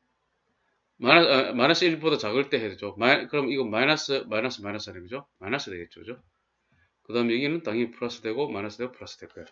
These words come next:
어, 번갈아 가면서. 근데 이제 우리 여기는 일까지니까 뭐 전할 필요는 없지만은,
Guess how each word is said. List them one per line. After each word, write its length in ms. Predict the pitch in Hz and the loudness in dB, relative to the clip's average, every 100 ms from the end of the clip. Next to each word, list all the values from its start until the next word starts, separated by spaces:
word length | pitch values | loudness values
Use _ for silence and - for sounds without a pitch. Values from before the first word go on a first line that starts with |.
| _ _ _ | _ _ _
어, 140 | 101 - | -20 -18
번갈아 320 | 104 110 92 | -8 -6 -6
가면서. 600 | 90 85 - 80 117 - _ _ _ _ _ _ _ _ _ _ _ _ _ _ | -10 -16 -18 -14 -14 -16 _ _ _ _ _ _ _ _ _ _ _ _ _ _
근데 260 | 123 120 107 | -10 -8 -6
이제 100 | 110 | -6
우리 320 | 107 117 120 | -4 -4 -4
여기는 300 | 123 120 117 | -4 -4 -4
일까지니까 460 | - 151 135 117 101 | -6 -4 -4 -4 -8
뭐 100 | 92 | -8
전할 240 | 113 104 | -10 -10
필요는 220 | - 110 | -8 -10
없지만은, 480 | - 110 101 95 | -8 -12 -10 -10